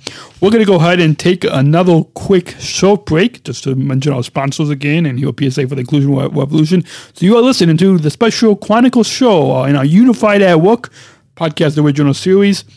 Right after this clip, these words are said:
on special chronicles dot com. We'll be right back after this short break. Don't go away. This episode is brought to you by listeners like you. Please support this podcast at special chronicles dot com slash give.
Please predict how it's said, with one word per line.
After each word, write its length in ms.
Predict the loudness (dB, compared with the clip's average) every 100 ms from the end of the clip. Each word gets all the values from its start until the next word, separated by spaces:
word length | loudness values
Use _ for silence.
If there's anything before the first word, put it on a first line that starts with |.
| _ -20 _ _ _
on 240 | -4 -2 0
special 360 | 0 -2 0
chronicles 500 | -2 0 0 0 0
dot 220 | 0 -4 -4
com. 280 | -4 -2
We'll 120 | -2 -4
be 100 | -4
right 240 | 0 0
back 240 | 0 -2
after 220 | -4 -8 -12
this 180 | -14
short 540 | -16 -16 -12 -6 -6 -4
break. 300 | -6 -8 -10
Don't 140 | -8
go 100 | -4
away. 220 | -4 -4 -8 -12
This 360 | -4 -2 0
episode 600 | -2 -2 -6 -2 -2 -2
is 280 | -4 -6 -6
brought 380 | -4 -2 -2 -2
to 100 | -4
you 360 | 0 -2 -2 -6
by 200 | -4 -4
listeners 580 | -4 -4 -6 -6 -8 -6
like 300 | -6 -6 -4
you. 320 | -4 -4 -6
Please 680 | -4 -2 0 0 -2 -6 -10
support 680 | -6 -6 -6 -2 -2 -2 -8
this 300 | -8 -6 -6
podcast 720 | -6 -8 -6 -4 -4 -6 -12
at 280 | -10 -10 -12
special 580 | -18 -6 -6 -4 -6 -6
chronicles 720 | -8 -10 -10 -14 -16 -14 -10
dot 240 | -8 -8
com 380 | -8 -8 -8 -12
slash 380 | -14 -12 -12 -8
give. 260 | -6 -6